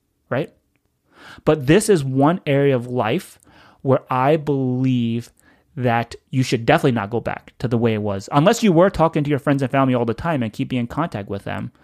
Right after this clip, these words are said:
Remember that you, your friends, and family are all just finite players in an infinite game. So play the game with an infinite mindset and recognize that as these other players are finite, we wanna build the best bonds we can. We wanna build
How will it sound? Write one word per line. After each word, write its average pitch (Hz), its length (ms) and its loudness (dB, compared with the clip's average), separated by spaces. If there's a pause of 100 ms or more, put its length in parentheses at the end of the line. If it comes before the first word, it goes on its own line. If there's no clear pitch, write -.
(600)
Remember 190 260 4
that 139 200 0
you, 160 480 6
your 131 200 -2
friends, 139 460 0
and 120 140 -2
family 135 380 -2
are 131 200 -2 (120)
all 151 580 0
just - 320 -4
finite 139 760 -2
players 110 500 0 (480)
in 135 100 0
an 120 220 0
infinite 135 540 0 (380)
game. 120 400 0 (500)
So - 140 0
play 277 240 2
the 277 80 4
game 160 360 0
with 147 120 2
an 139 160 2
infinite 151 320 2
mindset 127 420 0
and 117 180 0
recognize 143 440 0
that 127 180 -2
as 170 280 -2
these 175 180 -2
other 156 160 0
players 139 320 -2
are 113 80 -4
finite, 139 560 -2
we 139 100 0
wanna 165 240 0
build 143 380 0
the 131 100 2
best 117 440 -2
bonds 143 280 2
we 120 100 0
can. 110 240 -8
We 120 60 0
wanna 139 240 0
build 139 500 2